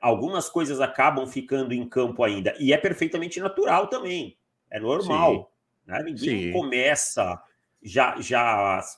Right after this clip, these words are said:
Speaker 1: no, no topo. São raros os que já chegam, é, sentando a bota, são exceção. Então, sim, acho que a montanha era muito grande e mesmo o Mahomes machucado foi o suficiente. Agora, a gente tem que tirar, bater palma, assim, pra dois,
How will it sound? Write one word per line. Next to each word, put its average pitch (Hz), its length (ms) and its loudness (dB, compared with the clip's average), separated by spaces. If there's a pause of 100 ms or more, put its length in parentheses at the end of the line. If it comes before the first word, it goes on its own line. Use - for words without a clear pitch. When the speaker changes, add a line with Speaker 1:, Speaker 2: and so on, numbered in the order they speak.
(640)
Speaker 1:
no, 135 240 -10
no 135 200 -6
topo. 135 280 0
São 151 200 -2
raros 131 360 2
os - 60 -10
que 120 120 -10
já 120 140 2
chegam, 165 560 -2 (380)
é, 101 420 2 (380)
sentando - 380 0
a 131 40 6
bota, 110 320 2
são 196 160 -4
exceção. 220 680 -2 (480)
Então, - 240 -8
sim, 202 260 -4
acho 170 120 -4
que 196 80 0
a - 20 4
montanha 196 320 -2
era 202 100 2
muito 196 200 -6
grande 185 320 -2
e - 20 -4
mesmo 196 260 2
o 196 100 -8
Mahomes 165 360 0
machucado 175 560 -2
foi 196 160 2
o 196 40 -2
suficiente. - 540 -6 (300)
Agora, 139 320 2
a 131 40 0
gente 143 180 -6
tem 170 100 -6
que 160 260 -10 (320)
tirar, 120 920 2
bater 120 280 0 (120)
palma, 113 280 2
assim, 101 320 -8 (280)
pra 120 120 4
dois, 160 400 0